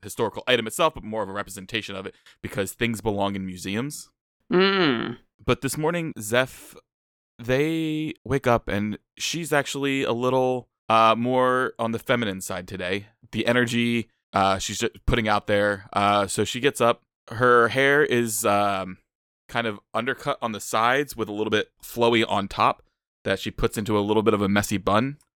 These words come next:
Speaker 1: Amongst the clutter, she eventually finds her glasses, and it's the very, like, bookish round glasses that a person would have. And then you see that she, as, uh, with her, like, kind of pale blue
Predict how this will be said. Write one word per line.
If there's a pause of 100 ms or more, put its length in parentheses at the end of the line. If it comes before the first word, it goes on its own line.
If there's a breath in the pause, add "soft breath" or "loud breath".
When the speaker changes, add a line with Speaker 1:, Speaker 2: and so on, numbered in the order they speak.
Speaker 1:
Amongst
the
clutter,
she
eventually
finds
her
glasses, (200)
and
it's
the
very,
like, (160)
bookish (120)
round
glasses
that (160)
a
person
would
have. (220)
And
then (300)
you
see
that
she,
as, (140)
uh,
with
her,
like,
kind
of
pale
blue